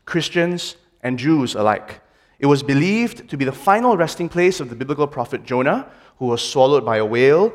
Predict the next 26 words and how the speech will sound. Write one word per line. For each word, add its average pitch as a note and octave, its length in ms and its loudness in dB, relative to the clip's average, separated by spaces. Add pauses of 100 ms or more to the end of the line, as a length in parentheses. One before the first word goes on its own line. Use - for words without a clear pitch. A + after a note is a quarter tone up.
(180)
and B2+ 120 -6
who B2+ 100 -6
warned F3+ 480 2
the D#3 140 -2
inhabitants C#3 640 -2
of A2+ 180 -8
the A#2 100 -8
Assyrian D#3+ 480 -8
city C3+ 400 -8
of A#2 160 -6
Nineveh, A#2 520 -6 (440)
now A2+ 400 -8
Mosul, A2 760 -10 (840)
that A#2+ 220 0
God D#3+ 340 4
would C3+ 180 -6
destroy F#3 540 0
them A2 420 -6 (400)
if C3+ 100 -4
they C3+ 80 2
did C3 160 -2
not C#3 140 0
repent A#2+ 400 -6
for A2+ 100 -10
their G2+ 140 -6
sins. - 680 -10